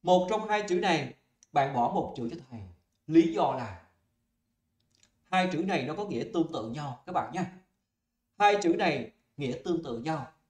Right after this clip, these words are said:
Các bạn bỏ thầy một trong hai chữ nè. Tiếp tục nè. Liệu nó có vận hành được hay không? Thì cái máy này sẽ được trưng bày ở cái viện bảo tàng này.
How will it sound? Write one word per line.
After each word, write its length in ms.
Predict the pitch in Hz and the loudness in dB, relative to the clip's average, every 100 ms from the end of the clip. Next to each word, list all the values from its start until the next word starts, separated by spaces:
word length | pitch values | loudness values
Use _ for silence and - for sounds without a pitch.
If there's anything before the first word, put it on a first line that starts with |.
| _ | _
Các 100 | 226 | 0
bạn 180 | 175 120 | 0 0
bỏ 180 | - 135 | -4 -6
thầy 180 | 160 120 104 _ _ | -10 -12 -14 _ _
một 180 | 135 117 | -6 -6
trong 120 | 131 | -8
hai 120 | 131 123 | -10 -10
chữ 100 | - 120 | -12 -10
nè. 160 | 151 - _ _ _ _ _ _ _ _ _ | -10 -10 _ _ _ _ _ _ _ _ _
Tiếp 160 | 220 226 | -10 -6
tục 160 | - 139 | -6 -6
nè. 120 | 117 _ _ _ _ _ _ _ _ _ | -12 _ _ _ _ _ _ _ _ _
Liệu 600 | 180 175 170 180 185 - _ _ _ | 4 8 8 6 -2 -12 _ _ _
nó 560 | 190 202 202 254 285 - - _ _ | 0 4 4 2 -4 -12 -20 _ _
có 160 | 277 - | 0 2
vận 220 | 170 - | -2 -2
hành 160 | 156 | -4
được 160 | 151 - | -4 -6
hay 140 | 180 175 | -10 -12
không? 420 | - 220 220 220 _ _ _ _ _ | -6 -4 -4 -8 _ _ _ _ _
Thì 140 | 120 113 | -12 -8
cái 80 | |
máy 200 | 143 160 - | -4 -4 -4
này 260 | 151 110 90 _ _ | -10 -10 -12 _ _
sẽ 260 | - 233 | -10 -6
được 160 | 170 - | -6 -8
trưng 140 | 143 139 | -10 -8
bày 200 | 127 110 | -8 -8
ở 260 | 101 - _ _ - | -14 -16 _ _ -14
cái 100 | 202 | -10
viện 120 | 117 | -8
bảo 100 | 127 | -10
tàng 140 | 113 | -12
này. 240 | 113 104 | -14 -14